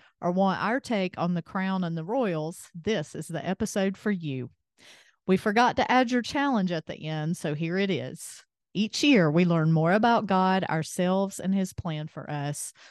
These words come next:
What do you want to leave behind in twenty twenty-three, and what do you want to take with you into twenty twenty-four?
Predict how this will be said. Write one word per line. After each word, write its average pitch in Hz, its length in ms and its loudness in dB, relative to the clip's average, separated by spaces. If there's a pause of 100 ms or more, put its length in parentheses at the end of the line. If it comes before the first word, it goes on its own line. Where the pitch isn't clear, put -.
(140)
What 254 140 4
do 254 80 0
you 233 120 4
want 214 240 2
to 185 80 -2
leave 175 260 0
behind 196 480 2
in 151 120 0
twenty 190 320 -4
twenty-three, 165 840 -6 (300)
and 185 100 2
what 185 160 2
do 170 80 -6
you 170 100 -2
want 175 200 -4
to 170 80 -6
take 170 280 -8
with 175 300 0
you 135 240 -4
into 156 220 -2
twenty 160 340 -4
twenty-four? 151 720 -6